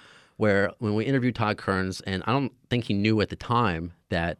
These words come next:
they were gonna make a new record, but, uh, that's what Miles had said, and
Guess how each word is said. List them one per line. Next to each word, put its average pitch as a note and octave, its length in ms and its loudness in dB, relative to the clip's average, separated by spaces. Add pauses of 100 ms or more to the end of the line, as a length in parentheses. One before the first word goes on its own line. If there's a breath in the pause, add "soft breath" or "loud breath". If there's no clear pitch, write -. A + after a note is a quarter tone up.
(100)
they G2+ 180 0
were F2+ 100 0
gonna F2+ 140 -2
make F#2 200 -4
a - 20 -4
new F2 140 -2
record, F2 400 -4
but, F2 160 -4
uh, E2 220 -6
that's F2 180 -6
what E2+ 80 0
Miles E2+ 420 -2
had E2+ 140 -4
said, E2+ 240 -4
and D#2+ 260 -6